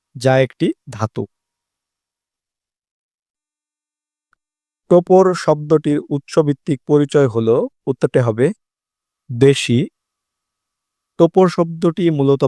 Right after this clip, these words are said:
বাঙালি সমাজের নিজস্ব একটি শব্দ। এটি এমন শব্দ যা প্রাচীন অনার্য জনগোষ্ঠী থেকে এসেছে এবং বাংলা ভাষার নিজস্ব শব্দ ভাণ্ডারের অংশ। এটি কোনো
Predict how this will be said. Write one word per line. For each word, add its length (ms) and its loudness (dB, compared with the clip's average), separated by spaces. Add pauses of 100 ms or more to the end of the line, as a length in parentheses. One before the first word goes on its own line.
বাঙালি 300 2
সমাজের 460 -2 (440)
নিজস্ব 400 0 (140)
একটি 260 -4 (120)
শব্দ। 300 -2 (640)
এটি 200 0 (100)
এমন 320 4
শব্দ 340 0 (280)
যা 80 4 (120)
প্রাচীন 320 0 (180)
অনার্য 340 2 (140)
জনগোষ্ঠী 480 2
থেকে 320 -2
এসেছে 280 -4 (140)
এবং 200 0 (120)
বাংলা 400 2
ভাষার 540 0 (420)
নিজস্ব 400 0 (180)
শব্দ 240 0 (160)
ভাণ্ডারের 420 2 (100)
অংশ। 260 -2 (920)
এটি 200 2
কোনো 200 4